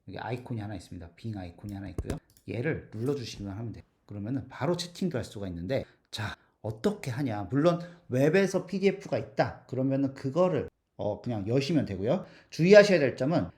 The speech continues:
피디에프 파일 중, 파일들 중에서, 네, 그 이미지로 돼 있는 게 있어요. 그냥 이미지 스캔해갖고 올린 것들, 그런 것들은 인식이 안 되고요. 하지만, 어, 읽기가 가능한 것들, 그런 것들은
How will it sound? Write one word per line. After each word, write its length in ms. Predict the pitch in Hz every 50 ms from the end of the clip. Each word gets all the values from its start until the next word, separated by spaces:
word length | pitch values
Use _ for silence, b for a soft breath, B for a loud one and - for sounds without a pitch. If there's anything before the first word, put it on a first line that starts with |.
| _ _ _
피디에프 600 | - 247 254 294 294 - - - 247 240 233 233 -
파일 360 | - 226 220 208 202 185 170 156
중, 240 | 139 120 117 - - - _ _
파일들 520 | - - 247 247 233 214 196 165 147 127 107
중에서, 680 | - - 110 107 101 - - 101 156 220 - - _ _ _
네, 200 | - - - - - _ _ _ _ -
그 320 | 113 110 113 113 110 101 - - _ _ _ _ -
이미지로 460 | 135 180 247 294 285 269 220 190 147
돼 80 | - 113
있는 240 | 104 101 95 95 90
게 80 | 87
있어요. 320 | 92 87 - - 107 107 104
그냥 160 | 98 107 107
이미지 320 | 110 131 156 160 156 135
스캔해갖고 600 | 120 - - - - 208 202 180 143 113 - - 101
올린 240 | 101 101 101 101 95
것들, 240 | 95 - - 85 - _
그런 220 | - - 131 156 165
것들은 580 | 151 139 - 135 117 131 139 147 135 98 85 - _ _ _ _ _
인식이 440 | 120 127 165 190 - - 175 165 139
안 220 | - - 104 117 113
되고요. 400 | 113 101 - 95 113 151 202 - - _ _ _
하지만, 420 | - - 160 - 131 135 165 196 - _ _ _ _
어, 260 | - 107 107 107 - -
읽기가 420 | 156 190 220 214 - - 226 202 143
가능한 460 | - 107 110 107 117 120 127 170 165
것들, 360 | 147 - - - 82 80 - - _ _ -
그런 200 | - 131 143 143
것들은 400 | 123 - - - 143 180 202